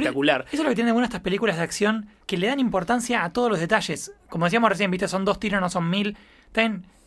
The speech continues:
Speaker 2: agarran un montón de armas, pero el acento no está puesto en la cantidad de armas que agarran, sino en específicamente
Speaker 1: Las
Speaker 2: estas
Speaker 1: armas que se van a
Speaker 2: dos
Speaker 1: usar,
Speaker 2: armas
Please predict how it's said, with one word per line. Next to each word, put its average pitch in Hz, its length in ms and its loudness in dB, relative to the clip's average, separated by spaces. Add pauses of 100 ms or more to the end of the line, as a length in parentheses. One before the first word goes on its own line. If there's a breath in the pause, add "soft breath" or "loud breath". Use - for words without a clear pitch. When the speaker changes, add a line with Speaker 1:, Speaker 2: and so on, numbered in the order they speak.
Speaker 2:
agarran 247 300 2
un 226 80 4
montón 202 300 2
de 170 100 4
armas, 156 380 0 (920)
pero 190 280 2
el 196 180 2
acento 254 380 0
no 208 40 2
está 254 240 2
puesto 196 320 0
en 160 120 -2
la 156 100 2
cantidad 170 400 0
de 180 60 4
armas 175 240 0
que 160 80 0
agarran, 147 320 0
sino 220 240 0
en 254 80 -2
específicamente 220 920 -2
Speaker 1:
Las 160 140 0
Speaker 2:
estas 247 100 4
Speaker 1:
armas 240 160 4
que 170 60 2
se 165 100 2
van 240 100 6
a - 20 0
Speaker 2:
dos 311 100 2
Speaker 1:
usar, 233 160 6
Speaker 2:
armas 208 300 4